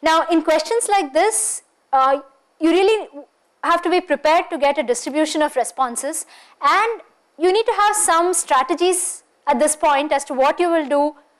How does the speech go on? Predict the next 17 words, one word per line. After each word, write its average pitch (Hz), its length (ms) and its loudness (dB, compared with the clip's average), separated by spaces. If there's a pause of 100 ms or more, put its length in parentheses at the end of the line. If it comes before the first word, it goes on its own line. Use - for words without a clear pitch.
(120)
when 302 300 2
you 359 140 2
get 294 240 0
different 285 340 -2
responses 254 520 -2
from 240 140 -6
different 220 320 -10
students. 240 500 -10 (360)
For 320 140 2
example, 339 640 2
if 330 360 -2
a 285 80 2
lot 285 260 4
of 440 80 0
students 381 440 -2
have 339 120 2
answered 294 680 2